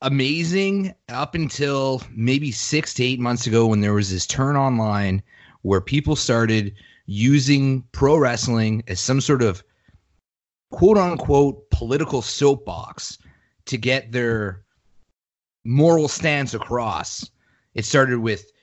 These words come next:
give W W E women a chance. It started with anti-bullying, all this crap. And that now it's pretty much boiled down into you gotta watch what you say.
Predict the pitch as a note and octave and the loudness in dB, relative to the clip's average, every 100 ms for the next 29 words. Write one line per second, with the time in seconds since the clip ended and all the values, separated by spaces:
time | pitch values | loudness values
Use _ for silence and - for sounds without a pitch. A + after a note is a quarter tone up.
0 | _ - D3 C3+ B2+ B2 A#2 A2+ G2+ G#2 | _ -2 2 2 2 2 2 2 0 -2
1 | F#2 - C3+ B2+ A#2 G#2+ G#2 - A2+ G2+ | -4 -2 0 0 -2 -8 -12 -4 -4 -4
2 | G2+ G2+ F#2+ - _ - _ _ _ C#3 | -6 -4 -6 -10 _ -20 _ _ _ -2
3 | C3+ B2+ B2 A2 A#2+ B2+ B2+ A#2+ A#2 B2 | 0 0 0 0 -2 0 0 -2 -2 -2
4 | B2+ A2+ - C3 B2+ - - B2 C3 A#2+ | 0 -2 -2 -4 -4 -8 -6 -2 -2 0
5 | C3+ E3 - - - D3+ C#3 - - F#2+ | 2 2 0 -4 0 2 2 0 -10 -2
6 | A2 B2 G#2+ A2+ A2+ A2+ G#2+ G#2 G#2+ F#2+ | 2 2 2 0 0 0 -2 -2 -2 -2
7 | F#2+ _ _ _ _ _ _ _ _ _ | -8 _ _ _ _ _ _ _ _ _
8 | _ _ - _ _ _ A2+ C#3+ G3 B2+ | _ _ -20 _ _ _ 2 4 4 2
9 | A2+ D3+ - A#2 G#2+ - B2+ A2+ | 0 -2 -4 -4 -6 0 0 0